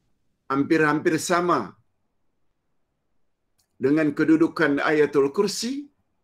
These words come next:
yaitu Suratul Ikhlas. Qul huwallahu ahad.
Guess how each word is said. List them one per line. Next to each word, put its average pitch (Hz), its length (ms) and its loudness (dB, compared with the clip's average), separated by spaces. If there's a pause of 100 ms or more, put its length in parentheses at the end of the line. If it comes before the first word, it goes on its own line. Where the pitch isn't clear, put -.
(1120)
yaitu 151 480 2
Suratul 160 480 0
Ikhlas. - 880 -2 (1400)
Qul 185 320 6
huwallahu 175 960 4
ahad. 175 480 -2